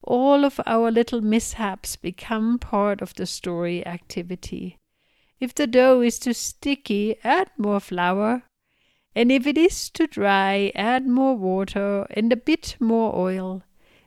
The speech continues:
You could always say, "Well, we gotta go back to the stream and get a little bit more water." So you can integrate those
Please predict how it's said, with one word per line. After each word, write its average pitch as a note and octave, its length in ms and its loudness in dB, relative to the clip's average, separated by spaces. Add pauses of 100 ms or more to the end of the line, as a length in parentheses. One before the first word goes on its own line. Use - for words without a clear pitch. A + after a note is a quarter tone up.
You G#3+ 120 -6
could B3 200 0
always G3 640 4
say, G#3 320 0
"Well, G#3+ 340 0
we F3+ 120 -2
gotta A#3+ 280 0
go G#3 220 2
back A3+ 400 0
to D4 120 -4
the D4+ 140 0
stream F#3+ 880 0
and E3 140 -6
get A3 200 -2
a A#3+ 60 -6
little C#4+ 340 -4
bit - 360 -2
more G3+ 320 0
water." F3 600 -6 (680)
So G3 500 0
you G#3 200 -6
can G3 460 -2 (180)
integrate F#3+ 760 -2
those F3+ 420 -2